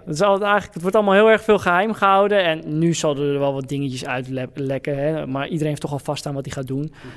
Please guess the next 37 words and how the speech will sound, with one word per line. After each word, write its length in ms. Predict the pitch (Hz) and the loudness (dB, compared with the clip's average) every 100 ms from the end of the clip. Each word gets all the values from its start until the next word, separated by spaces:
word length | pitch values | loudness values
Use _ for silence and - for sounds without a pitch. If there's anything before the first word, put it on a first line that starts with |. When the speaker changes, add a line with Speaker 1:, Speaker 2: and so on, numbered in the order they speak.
| - - | -16 -10
Speaker 1:
Maar 100 | 131 | -8
het 140 | 127 | -6
is 60 | - | -6
al, 80 | |
wordt 180 | 147 165 | -4 -4
allemaal 320 | 180 170 170 | -2 -2 -2
heel 160 | 170 175 | 0 -2
erg, 220 | 170 - | -2 -4
eh, 100 | 160 | -6
gesloten 520 | 160 156 - 170 170 165 | -4 -6 -2 -2 -2 -4
houden 200 | 156 160 | -4 -6
tot, 220 | 151 156 | -8 -6
eh, 160 | 151 | -6
tot 220 | 143 143 135 | -6 -8 -8
maandag. 440 | 131 120 120 - | -8 -10 -12 -14
Speaker 2:
Maar 100 | 120 | -8
ben 100 | 123 | -2
je 100 | 123 | 0
iemand 240 | 127 135 127 | 2 0 -2
die 120 | 135 | -6
snel 280 | - 147 139 | -2 0 0
dan 100 | 135 | 0
even 140 | 127 | -2
op 100 | 135 | -4
Twitter 260 | - 143 139 | -2 -2 -2
gaat 180 | 135 | -2
duiken 340 | 135 135 131 120 | 0 0 0 -2
en 80 | 135 | -4
even 180 | 135 | -4
kijken 280 | - 135 135 | -2 -2 -2
of 80 | 131 | -6
ik 80 | - | -6
toch 180 | 156 143 | -6 -6
iets 160 | 147 | -4
van 100 | 156 | -2
de 60 | 147 | 0
concurrentie 640 | 151 143 143 147 - 147 | -2 0 0 0 -2 -8